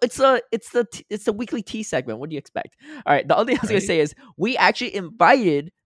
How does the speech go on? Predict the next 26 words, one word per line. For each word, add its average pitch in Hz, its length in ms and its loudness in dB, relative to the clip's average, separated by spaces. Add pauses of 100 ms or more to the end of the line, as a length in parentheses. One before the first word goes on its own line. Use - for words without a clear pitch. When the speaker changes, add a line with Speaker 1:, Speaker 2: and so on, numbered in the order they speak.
Speaker 1:
the 175 140 0
founder 190 480 2
and 151 180 -8
creator 175 420 0
of 143 340 0
the 135 100 -2
Girls 147 300 -2
at - 100 -2
P 160 180 -12
P 151 360 -8
hashtag 156 560 2
and 131 180 -12
Girls 139 280 -6
at 131 80 -4
P 143 120 -10
P 135 160 -10
movement 135 640 -14 (320)
in 123 140 -16
Discord, 127 680 -4
Coachino 160 420 -6
Mom, 120 320 -6 (140)
to 208 520 -4
the 165 80 4
Battle 185 300 10
Cats 175 240 2
podcast 180 580 4